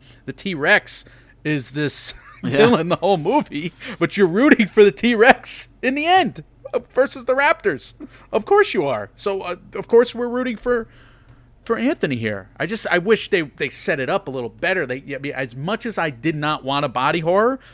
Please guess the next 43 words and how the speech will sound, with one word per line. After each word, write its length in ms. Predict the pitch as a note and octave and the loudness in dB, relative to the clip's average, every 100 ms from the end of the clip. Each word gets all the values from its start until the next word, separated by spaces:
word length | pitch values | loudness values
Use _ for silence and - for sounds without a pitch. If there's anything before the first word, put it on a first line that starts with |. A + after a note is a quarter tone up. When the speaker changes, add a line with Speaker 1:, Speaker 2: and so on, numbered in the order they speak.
| - - | -10 -6
Speaker 1:
unfortunately, 760 | D3 - A3 A#3+ D3+ B2+ B2+ | -4 4 4 4 -4 -4 -2
I 60 | C3 | -4
think 220 | F#3+ F#3+ | -4 -6
a 40 | |
Metamorphosis 760 | C#3 D#3 D3 D3+ E3+ D#3 D3+ B2+ | -4 -4 -2 -4 -4 -6 -10 -6
body 340 | B2 D3+ G3 | 0 2 0
horror 220 | B2 B2 | 0 -2
probably 320 | B2 D3 D3+ C#3 | 0 0 0 -2
works 420 | A#2 D3 D#3 - A2+ | -2 -2 -2 -6 -4
better 260 | C#3+ D#3 | -2 0
as 140 | B2+ A#2 | -2 -6
a 60 | |
story 440 | A2 E3 F#3+ A3+ D3 | -8 -6 0 2 2
here. 380 | A2+ A#2+ A#2 D#3 | -2 -4 -4 -6
Speaker 2:
<laughs> 280 | G3+ - - | -8 -12 -4
Speaker 1:
And 180 | D#3 C#3+ | -4 2
just 260 | E3+ A#3+ | 2 2
because 380 | - A#3 A3+ A3 | 0 -2 0 0
I'm 120 | G3+ | 0
a 60 | E3+ | -2
hypocrite 720 | D3+ G#3+ D#3 - A2 G#2 G#2+ | 0 0 0 -4 -6 -8 -2
Speaker 2:
You 120 | A#2+ | 2
were, 260 | A2+ A2+ A#2 | 2 2 6
I 40 | |
Speaker 1:
does 140 | D3 C#3+ | 6 6
Speaker 2:
was, 60 | |
Speaker 1:
not 240 | F3 F3 E3+ | 4 4 2
mean 200 | D#3 C#3+ | 0 2
I'm 180 | C3 | 0
wrong. 300 | B2+ D3 B2 C3 | 4 4 4 8
Speaker 2:
I 100 | C#3+ | 8
was 120 | C#3 | 8
gonna 180 | E3 C#3 | 6 8
leave 240 | D3+ C3+ | 6 6
it 80 | B2+ | 4
alone, 400 | B2 C3+ A2+ G#2 | 6 6 6 0
but 100 | A2 | -4
I'm 140 | G#2+ | -2
just, 240 | A#2 - C3+ | -4 -4 -6
I'm 120 | A#2+ | 0
picturing 460 | D3 B2+ C3 A2+ | 0 0 -2 -2
you 160 | A#2 A#2+ | 0 -2
just 280 | A2+ G#2+ | -2 -6